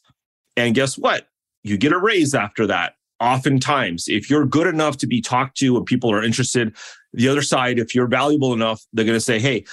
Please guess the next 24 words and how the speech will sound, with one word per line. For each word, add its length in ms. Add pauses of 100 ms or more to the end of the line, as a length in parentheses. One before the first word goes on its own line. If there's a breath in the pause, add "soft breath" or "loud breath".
(100)
now 120
they 140
don't, 220
they're 80
not 100
gonna 140
do 80
it 100
every 180
time. 240
You 60
can't 220
go 100
cry 240
wolf 340
every 260
time. 440 (260 soft breath)
But 160
if 140
it's 160
serious 800 (420)
and 160
you 160
are 320